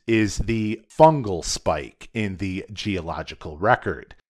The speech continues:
indicating that suddenly many plants and trees had died, leaving fungus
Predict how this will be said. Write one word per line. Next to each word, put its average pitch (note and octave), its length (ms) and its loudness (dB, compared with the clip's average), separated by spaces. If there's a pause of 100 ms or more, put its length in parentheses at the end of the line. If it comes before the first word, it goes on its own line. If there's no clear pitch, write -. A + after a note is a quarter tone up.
(140)
indicating B2+ 760 2
that G#2+ 360 0
suddenly F2 960 2
many C3+ 500 0
plants A#2+ 800 0
and F2+ 400 -8
trees G2 800 -6
had G2+ 300 0 (160)
died, G2+ 720 6 (300)
leaving G#2 400 0
fungus A2 760 2